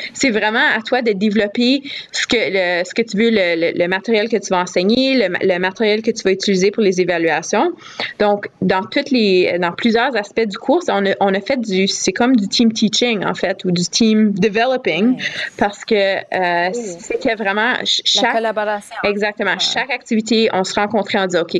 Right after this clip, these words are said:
Speaker 1: comment est-ce qu'on veut formuler ça ? » Puis les deux, on a différentes forces, on a différentes, euh, faiblesses. Fait qu'on mettait, on mettait nos, nos forces ensemble, puis c'est comme ça que le projet, euh, le projet a, a, a pris, a pris forme.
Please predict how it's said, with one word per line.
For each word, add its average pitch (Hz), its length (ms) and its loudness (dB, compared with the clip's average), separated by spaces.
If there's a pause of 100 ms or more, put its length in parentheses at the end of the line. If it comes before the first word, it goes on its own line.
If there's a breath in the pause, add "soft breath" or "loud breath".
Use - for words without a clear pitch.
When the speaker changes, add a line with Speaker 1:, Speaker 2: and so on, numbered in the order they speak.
Speaker 1:
comment 220 240 0
est-ce 233 100 -8
qu'on 226 120 2
veut 208 140 2
formuler 196 460 0
ça ? » 190 300 0 (360 loud breath)
Puis 214 240 4
les 190 140 2
deux, 226 240 2
on 233 120 2
a 202 80 0
différentes 190 520 -2
forces, 262 280 0
on 190 80 0
a 180 80 0
différentes, 175 440 -2 (180)
euh, 170 140 0
faiblesses. 175 580 -2 (280 loud breath)
Fait 208 80 -2
qu'on 220 120 2
mettait, 226 480 0
on 202 60 -4
mettait 202 300 -2
nos, 202 280 2
nos 185 160 2
forces - 300 -4
ensemble, 214 400 0
puis - 120 -4
c'est 214 120 -2
comme 196 180 0
ça 240 160 -2
que 240 240 -2
le 185 120 0
projet, 185 580 -2 (100)
euh, 175 340 0 (440 loud breath)
le 196 80 2
projet 202 400 -2
a, 175 380 0
a, 170 720 0
a 175 60 0
pris, 208 560 2
a 180 100 -2
pris - 200 -8
forme. 202 480 0